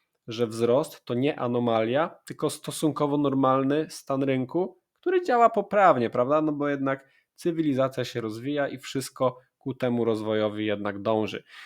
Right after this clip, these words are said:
I w dwa tysiące dziewiętnastym roku bańka miała pękać, w dwudziestym pierwszym też, w dwudziestym trzecim znowu i teraz niby też, a może lepiej zamiast próbować przewidzieć moment pęknięcia,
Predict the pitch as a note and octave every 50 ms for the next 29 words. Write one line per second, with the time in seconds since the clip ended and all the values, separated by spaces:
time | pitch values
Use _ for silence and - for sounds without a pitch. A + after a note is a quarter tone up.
0 | - - _ _ - - B2 A2+ - - - A2+ A2 G#2+ G2+ A#2+ A#2+ - C#3 B2
1 | - C#3 B2+ C#3 C3 B2 B2+ A#2+ A#2+ B2 B2 A#2 G#2+ - - A2+ G#2+ G#2 G#2 G2+
2 | - - G#2+ G#2+ A2 A2 G#2+ G2+ - G#2+ G2+ G2+ G#2 G2+ G2 F#2+ - - G#2 G2
3 | G2+ G2+ - - _ - - A#2+ G#2+ A#2 A#2 A2+ B2 B2 - - C#3+ B2+ A#2+ -
4 | B2+ A#2+ A#2 - - C3 B2+ A2 - B2 A2 G2 - - - - _ _ _ _
5 | _ _ _ - A#2 A2 B2 B2 B2+ C#3 C3 C3+ - C3+ C3 - - C3+ B2 -
6 | - C3 A#2+ A#2 B2 C3 B2 A#2+ A2 A2+ B2 - - - C#3 C#3+ D3 D3 C3+ B2
7 | B2+ C3+ C#3+ C#3 B2+ C3 C3 - D3 C#3 C3 A2+ G#2 - - - _ _ _ _
8 | _ _ _ _ - A#2 A2+ A2+ A2+ - - A#2+ A#2+ B2+ C3+ B2+ B2 A#2+ A2+ A#2
9 | C3 D3+ D3 D3 - - A2+ A2+ B2 A#2 A2+ G#2+ G#2+ A2 G#2 - - - - B2
10 | A#2 A2 A#2 B2 A#2 B2 A#2+ - - - - B2 A2+ A2+ A#2 A2+ A2+ G2+ - -
11 | A#2+ C3 C#3 C#3 B2 A#2+ - - C3 A#2 G#2+ - - A#2 G#2+ G#2+ G#2 - - A#2
12 | C#3